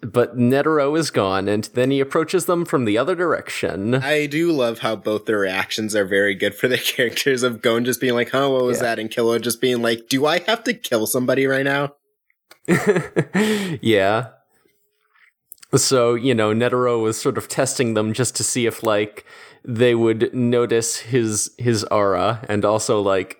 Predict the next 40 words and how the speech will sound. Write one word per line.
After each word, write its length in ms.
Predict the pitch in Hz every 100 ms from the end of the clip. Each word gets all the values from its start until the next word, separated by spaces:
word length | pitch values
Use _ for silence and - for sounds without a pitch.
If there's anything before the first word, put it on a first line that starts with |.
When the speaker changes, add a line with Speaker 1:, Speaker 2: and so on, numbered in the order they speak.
| _
Speaker 1:
you 120 | 131 107
know, 180 | 95 92
notice 500 | 113 117 107 104 -
that 180 | 117
he 100 | 107
just, 220 | 110 110 123
like, 180 | 98
fucking 640 | - - 107 117 107 107 104 - - - 117 - 120 104 - -
disappeared 640 | 131 - - 113 104 101
from 380 | 127 101 98 -
and, 320 | 104 101 98
and 500 | 95 104 - 110 110
ran 220 | 127 113
halfway 460 | 113 120 107 113 107
around 260 | 107 107
the 80 | 104
ship 340 | - 113 101 -
in 300 | 101 98 95
a 80 |
half 300 | 117 110 98
a 40 | 110
second. 580 | - 101 - 113 117 127
Speaker 2:
Yeah, 160 | 131
so 160 | 127 170
I 100 | 185
wanna 220 | 240 339
know 240 | 226 143 143
Speaker 1:
Presumably. 420 | 117 117 104 101 139
Speaker 2:
what 40 | 104
he 220 | 123 131
did 260 | - 117 110
here. 200 | 113 107
Did 140 | 101
he 140 | 127 123
either, 320 | 135 156 170
like, 380 | 151 135 123 -
turn 260 | - 131 135
around 440 | 127 110 113 120
and 120 | 113
sprint 600 | 110 - - 113 107 117